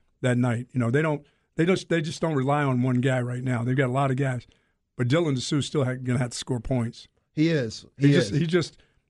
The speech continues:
Speaker 1: he can't, he won't. And you know what he's doing right now? I think, Zay, he is, his, that knee is so much better. The fact of the way he's playing defense and the way he's scrambling around for balls and getting rebounds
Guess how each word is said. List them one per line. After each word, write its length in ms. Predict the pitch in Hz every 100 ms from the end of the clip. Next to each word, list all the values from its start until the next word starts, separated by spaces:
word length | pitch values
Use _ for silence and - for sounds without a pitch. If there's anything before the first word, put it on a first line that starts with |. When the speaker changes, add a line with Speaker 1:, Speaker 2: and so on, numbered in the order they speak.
| _
Speaker 1:
he 100 | -
can't, 300 | 165 190 170 170 135
he 140 | - 156
won't. 320 | 175 156 156 _ _ _ _ _ _
And 100 | 170
you 60 | 180
know 80 | 202
what 100 | 196
he's 180 | 185 131
doing 260 | 170 175
right 160 | 156 156
now? 220 | 156 151
I 120 | 156 156
think, 200 | 165 131
Zay, 240 | 143 139
he 100 | 151
is, 200 | 139 -
his, 200 | - 143
that 200 | 135 156
knee 200 | 156 160
is 340 | 139 - - -
so 220 | - 165
much 200 | 151 127
better. 300 | 135 143 143 - _ -
The 80 | 120
fact 280 | 143 135
of 40 | 139
the 60 |
way 160 | 127 131
he's 160 | 131 123
playing 280 | 139 127
defense 420 | 120 139 131 117 -
and 120 | 127
the 40 |
way 140 | 139 135
he's 160 | 147
scrambling 460 | - - 147 139 131
around 260 | 127 131 127
for 100 | 131
balls 380 | 117 127 127
and 80 | 127
getting 220 | 127 127 123
rebounds 480 | 135 131 131 131